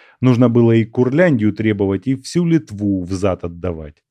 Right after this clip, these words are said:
Да и Украину, ну, то, что от неё осталось за Речью Посполитой. Нельзя допускать Австрию в Галицию. Эта территория даже называлась Русским Королевством пару веков назад, когда её ляхи захватили.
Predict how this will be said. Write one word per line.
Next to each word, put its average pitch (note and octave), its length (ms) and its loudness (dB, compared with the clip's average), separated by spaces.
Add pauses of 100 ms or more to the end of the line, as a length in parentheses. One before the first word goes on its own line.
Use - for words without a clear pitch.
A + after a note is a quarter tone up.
(140)
Да B2 120 4
и F#3+ 80 4
Украину, A2 680 0
ну, C#3+ 480 -2
то, D3 180 4
что A2+ 300 -2
от G#2+ 160 -2
неё A2 220 0
осталось F#2+ 440 -2
за F#2+ 160 -6
Речью F2 300 -10
Посполитой. F2 640 -8 (440)
Нельзя B2+ 520 4
допускать G2+ 720 -4
Австрию A2+ 600 -2
в G#2 80 -6
Галицию. G#2+ 680 -2 (520)
Эта C#3+ 220 2
территория D3+ 540 4
даже C3+ 260 2
называлась C3 800 2
Русским A2 500 -4
Королевством G2+ 1040 -2
пару F#2 220 -2
веков F#2 360 -6
назад, A#2+ 400 0
когда G#2+ 340 -2
её G#2 320 0
ляхи G2 400 -2
захватили. E2+ 760 -8